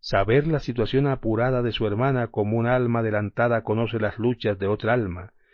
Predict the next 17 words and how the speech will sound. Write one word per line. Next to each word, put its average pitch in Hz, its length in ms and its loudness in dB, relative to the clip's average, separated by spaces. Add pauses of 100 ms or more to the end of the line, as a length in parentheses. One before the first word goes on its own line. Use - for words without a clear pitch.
(140)
Sin 101 200 -2
embargo, 104 380 0
aunque 104 340 -2
él 113 140 0
viese 110 360 -2
la 104 120 -2
condición 104 560 -2
de 107 120 -2
tan 95 220 -2
noble 107 320 0
aspirante 104 600 -2
o 95 180 2
alma 107 300 0
hermana, 113 500 -2 (580)
nunca 110 560 0
temía 98 580 -2
nada, 92 540 -6